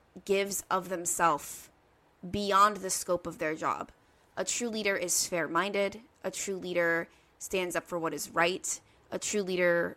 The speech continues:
holds boundaries, states them clearly, and enacts consequences when consequences are due. And an ideal leader is not corrupt and is not in the position because they want to exploit the position. Also, ideally, leaders would be trained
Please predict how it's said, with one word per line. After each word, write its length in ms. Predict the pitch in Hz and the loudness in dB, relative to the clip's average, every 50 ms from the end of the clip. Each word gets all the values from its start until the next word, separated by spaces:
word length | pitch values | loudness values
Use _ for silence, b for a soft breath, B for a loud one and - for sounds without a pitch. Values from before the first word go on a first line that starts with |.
| - | -12
holds 480 | - - - - 196 202 208 208 196 196 | -14 -6 0 0 2 4 2 2 0 2
boundaries, 520 | 196 190 180 185 190 190 190 185 190 185 | 6 6 6 6 6 2 -2 0 0 0
states 340 | - - - 180 175 - - | -2 0 -2 -2 -4 -4 -6
them 160 | 180 180 180 | -6 -6 -6
clearly, 500 | 175 - - 175 170 175 175 175 180 180 | -6 -4 -2 0 0 0 0 0 -2 -2
and 80 | 170 160 | 0 0
enacts 400 | 160 165 160 165 170 - - - | 0 2 2 0 0 -2 -4 -8
consequences 760 | - - 160 160 - 175 - - 165 160 160 - 165 170 165 165 | -2 -2 -2 -2 -2 -4 -6 -6 -6 -4 -4 -4 -6 -6 -6 -8
when 100 | 156 160 | -10 -8
consequences 680 | - 165 151 156 - - - 165 151 160 - 151 - | -4 -4 -4 -4 -4 -8 -8 -6 -6 -6 -6 -8 -8
are 60 | 151 | -10
due. 440 | 151 185 - 185 180 180 180 185 190 - B B B B B B B | -10 -6 -2 0 2 2 2 0 -2 -4 B B B B B B B
And 420 | - 208 202 202 202 208 202 196 - - _ _ _ _ _ _ - | -2 0 0 0 -2 -4 -8 -10 -12 -16 _ _ _ _ _ _ -10
an 100 | 180 185 | -6 -6
ideal 320 | 185 180 185 208 240 269 | -6 -6 -4 -2 -2 -2
leader 260 | 233 226 214 208 185 180 | -2 -2 -4 -4 -2 -2
is 140 | 175 - | -2 -4
not 260 | 180 185 190 - - - | -2 -2 -2 -2 -2 -6
corrupt 540 | - 185 165 160 165 185 220 - - - - - | -6 -4 -2 2 2 2 2 0 -6 -10 -6 -4
and 200 | 190 185 175 - - - | -4 -2 -2 -4 -4 -4
is 180 | 185 175 185 | -4 -2 -2
not 300 | 180 180 175 190 190 - - | 2 2 4 4 2 0 -2
in 180 | - 185 185 180 | -8 -6 -6 -6
the 60 | 185 | -6
position 460 | - 180 165 185 185 - 190 175 170 | -6 -4 -4 -4 -4 -4 -6 -6 -4
because 280 | 165 170 160 - 165 160 | -4 -6 -4 -4 -6 -4
they 120 | 175 175 | -2 -4
want 300 | 170 165 165 165 - - - | -2 0 0 -2 -2 -2 -4
to 160 | - 180 160 | -6 -6 -6
exploit 520 | 165 - - - - - 185 180 175 - | -6 -6 -6 -8 -6 -4 -2 -2 -2 -2
the 60 | - - | -4 -8
position. 540 | 175 147 135 160 - - 156 147 151 165 - B B B B B B B | -8 -8 -6 -6 -8 -6 -8 -8 -10 -12 -14 B B B B B B B
Also, 640 | 214 294 349 330 - - 190 180 175 180 208 226 - _ - | 2 2 2 2 2 2 4 4 4 4 2 0 -4 _ -4
ideally, 680 | 180 180 170 175 170 165 160 160 175 196 220 247 254 _ _ _ _ - | -4 -4 -2 0 0 0 0 0 -2 -4 -6 -8 -10 _ _ _ _ -12
leaders 640 | 190 175 175 196 202 202 220 233 240 240 226 214 180 | -10 -8 -6 -4 -2 -2 -2 -2 -2 -4 -6 -6 -4
would 240 | 185 196 202 175 | -2 -2 -2 -2
be 160 | - 190 185 175 | -4 -8 -8 -6
trained 760 | - - - 175 170 170 180 226 285 339 370 - - - | -8 -8 -4 -2 -2 -2 -2 -2 -2 -4 -2 -2 -4 -6